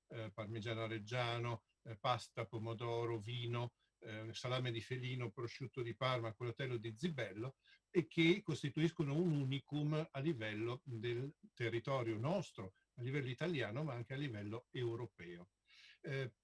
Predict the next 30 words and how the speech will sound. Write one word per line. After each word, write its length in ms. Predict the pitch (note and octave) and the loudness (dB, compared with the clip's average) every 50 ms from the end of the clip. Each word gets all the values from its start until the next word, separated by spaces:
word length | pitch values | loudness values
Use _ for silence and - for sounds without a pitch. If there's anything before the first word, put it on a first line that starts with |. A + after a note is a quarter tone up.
| _ _ _ | _ _ _
prima 320 | - F3+ A3+ A3 F#3 D3 | 4 4 6 6 4 4
di 140 | B2+ A2+ B2 | 4 4 2
arrivare 580 | A#2 A2+ A2+ A#2+ B2 A#2 B2 E3 E3 C#3 B2+ A#2+ | 2 2 2 0 0 4 6 6 6 6 4 2
esattamente 800 | A2+ G#2+ G2 A2+ - - A#2+ A2+ A#2+ D3 E3 D#3+ C3+ A2+ - A2+ | 0 2 0 -4 -4 -4 -4 0 2 4 4 4 4 0 -4 -8
a 60 | G2 | -6
parlare 400 | - A2 G#2+ A#2+ C3+ C#3 B2+ B2 | -6 -8 -2 0 0 0 0 0
di 120 | A#2+ A#2+ | -4 -4
traduzione, 680 | - - C#3+ D3+ D#3 F#3 F#3 - - D3+ C3 A#2 C3 C#3 | -4 -2 -2 0 0 0 0 0 -2 0 0 2 0 0
però 240 | - C3+ C3 C#3+ D3 | 0 0 0 0 2
mi 160 | C#3+ D3 C#3+ | 2 2 2
pareva 400 | - C#3+ C#3 C#3+ D#3 C#3 C#3 C3+ - | 2 2 2 2 2 0 0 -2 -2
corretto, 840 | _ - E3 D#3 C3+ B2+ B2 A#2 G#2+ - _ _ - C#3+ C3+ C3+ - _ - - _ _ | _ -2 -2 -2 -2 -2 -4 -4 -4 -6 _ _ -2 -2 -2 -2 -4 _ -20 -20 _ _
eh, 200 | - C#3+ A2+ A2+ | -6 -4 -2 0
ragionare 600 | A#2 C3+ D#3+ E3 B2+ F3 F3 D#3+ D#3+ C3+ B2+ B2+ | 2 4 4 6 6 6 6 8 6 4 4 2
un 160 | D3+ D#3 C#3 B2+ | 0 0 0 0
attimo 420 | A#2 A2+ - - C#3+ C3 C#3 C#3+ | 0 -2 -2 -4 -4 -2 -2 -4
sul 180 | - - C#3+ A#2+ | -4 -4 -6 -6
significato 840 | - - E3 E3+ E3 D#3 B2 E3 F#3 - - A2+ G2 G2+ - C#3 C3+ | -2 2 4 4 4 4 2 0 -2 0 -2 -2 -2 -2 -2 -4 -4
di 140 | B2+ C3+ A#2+ | -4 -4 -4
questo 360 | - C3+ B2 - - C#3+ - | -2 -4 -4 -2 -4 -6 -4
particolarissimo 1040 | - C#3 C3 A#2+ - - C3 - - D3 D#3 D3+ C3 A#2+ G#2+ - - - A#2+ A#2 A#2 | -2 -4 -6 -6 -8 -14 -14 -8 -4 -2 -2 0 0 -2 -2 -4 -8 -6 -6 -6 -6
circuito 680 | - - C#3 C3 - _ A#2 A2+ G#2 - - A#2 A#2 - | -6 -6 -8 -10 -6 _ -4 -4 -4 -4 -4 -6 -6 -4
museale. 680 | - B2 A#2+ A2 G2+ A2+ G#2+ G2 F2+ E2 E2 E2+ - - _ _ _ _ _ _ - - - - - - _ _ _ | -4 -4 -4 -2 -2 -2 -2 -2 -4 -8 -12 -18 -20 -20 _ _ _ _ _ _ -20 -20 -20 -20 -20 -20 _ _ _
Se 200 | _ - - F#3 | _ 2 6 6
io 260 | F#3+ G#3 C4+ A#3 G3+ | 6 8 8 6 6
facessi 460 | - - D#3 - - F#3+ F#3 - - E3 | 6 4 0 2 4 4 4 6 6 6
a 80 | C3+ | 6
chiunque 560 | - - D3 D3+ F3+ G#3+ G3 F3+ C#3+ - C3+ | 6 4 6 6 8 10 8 8 8 6 2
la 100 | B2 B2 | 2 2
domanda, 800 | A#2+ B2+ B2+ C3 D3 D3 C#3+ C#3+ C3+ B2 A#2 A#2+ A#2 A#2 A#2 A#2 | 2 2 4 6 8 8 8 6 4 4 4 4 6 4 4 2